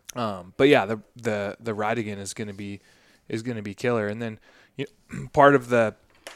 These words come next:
another part of it is, like, the U T V stuff that we've been working on up there and the new track. Um, that Monday,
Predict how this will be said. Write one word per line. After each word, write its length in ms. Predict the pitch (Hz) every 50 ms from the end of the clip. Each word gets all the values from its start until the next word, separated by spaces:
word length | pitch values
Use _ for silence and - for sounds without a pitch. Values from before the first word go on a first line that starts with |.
| - _ _ _ _ - - - _ _ _ -
another 280 | 139 135 143 143 147
part 240 | 139 - 139 127 131
of 80 | 127 135
it 80 | 135
is, 120 | 123 120 123
like, 140 | 127 117 -
the 100 | 135 120
U 180 | 120 131 135
T 200 | - - 131 123
V 180 | 113 123 127 156
stuff 320 | - - 110 107 107 -
that 80 | - 113
we've 160 | 113 110 107
been 140 | 110 104 104
working 280 | 107 104 104 - 107
on 140 | 101 101 101
up 120 | 101 98 -
there 180 | 110 104 101
and 120 | 101 101 104
the 60 | 104
new 160 | 110 113 110
track. 480 | - - - 113 104 101 104 - - _ _ _ _ _ _ _ -
Um, 460 | - 120 117 113 113 113 113 113 107
that 180 | 104 110 - -
Monday, 680 | 123 123 123 123 139 151 139 120 113 113 117 123 127 131